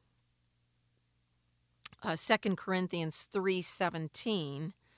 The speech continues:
our theme was, "Lord, pour out your love, life, and liberty," based on the scripture, "Now the Lord is the Spirit, and where the Spirit of the Lord is freedom," was also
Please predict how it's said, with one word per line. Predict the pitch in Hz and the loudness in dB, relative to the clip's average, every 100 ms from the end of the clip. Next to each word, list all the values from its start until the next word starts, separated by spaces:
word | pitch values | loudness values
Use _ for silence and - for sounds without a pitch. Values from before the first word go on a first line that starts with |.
| _ _ _ _ _ _ _ - | _ _ _ _ _ _ _ 2
our | 170 156 | 4 4
theme | - 233 220 196 | 2 6 8 8
was, | 180 165 160 | 6 4 4
"Lord, | 175 175 170 170 151 | 4 6 6 6 0
pour | - 170 160 | -2 2 4
out | 156 - - | 2 0 -2
your | 156 156 | 0 0
love, | 156 165 165 | 2 2 2
life, | 151 151 156 | 0 0 0
and | - 151 | -4 -4
liberty," | 165 185 160 156 | -4 -2 -2 -2
based | 160 160 - - | -2 -2 -4 -2
on | 185 240 247 | 4 6 6
the | 156 | 0
scripture, | - 151 - - | -6 -8 -8 -6
"Now | 160 160 151 | -2 -2 -2
the | 156 | -2
Lord | 156 156 | -2 -2
is | 156 151 | -4 -6
the | 156 | -6
Spirit, | - - 180 160 | -6 -2 -2 -2
and | 160 | -4
where | 151 151 | -4 -2
the | 156 | 2
Spirit | - - 165 156 | 2 2 -2 -2
of | 143 | -6
the | 147 | -8
Lord | 151 151 | -8 -10
is | - - | -12 -8
freedom," | 208 196 139 - - _ _ | -4 -4 -6 -12 -18 _ _
was | 190 180 - - | 0 2 2 8
also | 208 220 - 156 143 | 10 10 6 2 0